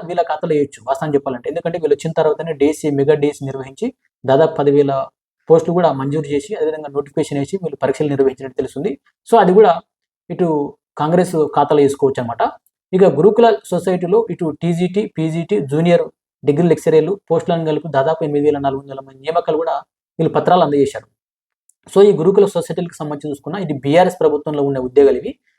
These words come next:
వీళ్ళు వచ్చిన తర్వాత ఇటు హైకోర్టులో కో-, కేసులు ఉండడం వల్ల అవన్నీ కూడా పరిష్కరించి ఇవన్నీ కూడా, ఇవి కూడా దాదాపు ఎనిమిది వేల నాలుగు వందల పోస్టులు కూడా ఇటు కాంగ్రెస్ ఖాతాలో వేయొచ్చు అనమాట. అంటే వీళ్ళు ఇచ్చిన, ఇచ్చే విధంగా కూడా చెప్పుకోవచ్చు. ఇటు మెడికల్ నియామక బోర్డు ద్వారా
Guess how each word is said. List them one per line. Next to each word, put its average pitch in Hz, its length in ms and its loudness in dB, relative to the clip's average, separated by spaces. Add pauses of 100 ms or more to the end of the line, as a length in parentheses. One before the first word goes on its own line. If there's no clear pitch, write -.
(140)
వీళ్ళు 160 140 2
వచ్చిన 214 200 2
తర్వాత - 440 2
ఇటు 160 140 -2
హైకోర్టులో 151 460 0
కో-, 156 480 2
కేసులు 160 320 -2
ఉండడం 151 260 -4
వల్ల 139 140 -6
అవన్నీ 147 340 -4
కూడా 180 220 -2
పరిష్కరించి 160 580 -2 (340)
ఇవన్నీ 175 260 6
కూడా, 196 280 6 (220)
ఇవి 185 160 -2
కూడా 196 340 2
దాదాపు 170 300 -2
ఎనిమిది 156 220 -4
వేల 156 80 -4
నాలుగు 147 180 -8
వందల 147 160 -12 (140)
పోస్టులు 165 200 -4
కూడా 175 120 -2
ఇటు 151 120 -4
కాంగ్రెస్ 143 360 0
ఖాతాలో 135 320 -2
వేయొచ్చు 131 260 0
అనమాట. 117 200 -10 (100)
అంటే 160 160 0
వీళ్ళు 175 260 2
ఇచ్చిన, 165 440 -2 (440)
ఇచ్చే 170 280 -4
విధంగా 156 300 -2
కూడా 165 280 -2 (360)
చెప్పుకోవచ్చు. 185 440 2 (480)
ఇటు 185 120 2
మెడికల్ 185 480 4
నియామక 180 340 -2
బోర్డు 160 280 -6
ద్వారా 165 280 0